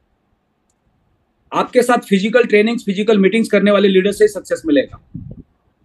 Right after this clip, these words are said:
आपके पचास सौ किलोमीटर के अंदर रहने वाले लीडर की वजह से आपको support मिलेगा। अगर कोई लीडर हवा में बात कर रहा है और आपसे हजार किलोमीटर दूर है,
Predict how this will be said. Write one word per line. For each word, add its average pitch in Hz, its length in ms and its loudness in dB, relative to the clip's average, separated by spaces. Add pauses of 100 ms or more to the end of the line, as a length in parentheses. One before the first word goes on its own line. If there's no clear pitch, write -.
(380)
आपके 285 360 0
पचास 254 420 -2
सौ 247 140 0
किलोमीटर 240 500 0
के 240 100 -4
अंदर 214 280 0
रहने 202 220 -2
वाले 220 220 0
लीडर 220 260 0
की 226 100 -4
वजह 208 200 0
से 226 140 -4
आपको 208 220 -4
support 180 340 -10
मिलेगा। 139 360 -2 (480)
अगर 214 220 2
कोई 240 200 6
लीडर 233 280 2
हवा 208 280 0
में 233 160 -6
बात 196 240 -4
कर 185 100 -4
रहा 185 140 -4
है - 100 -8 (480)
और 180 100 -6
आपसे 202 280 -6
हजार 202 300 -2
किलोमीटर 220 420 -2
दूर 185 260 0
है, 147 120 0